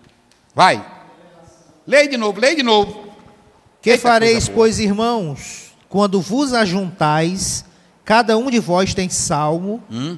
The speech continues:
Speaker 2: tem doutrina, tem revelação, tem língua, tem interpretação.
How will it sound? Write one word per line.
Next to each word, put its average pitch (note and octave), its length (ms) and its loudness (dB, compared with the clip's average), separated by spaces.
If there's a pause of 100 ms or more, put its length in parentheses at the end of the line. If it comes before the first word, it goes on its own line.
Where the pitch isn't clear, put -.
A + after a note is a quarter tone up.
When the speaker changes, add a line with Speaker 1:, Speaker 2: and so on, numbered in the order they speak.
(140)
Speaker 2:
tem F#3 180 0
doutrina, F3+ 840 -2 (380)
tem E3+ 140 -2
revelação, F3 1080 -2 (480)
tem G#3 300 -2
língua, G3 640 -2 (240)
tem F#3+ 260 -2
interpretação. G#3+ 1120 -6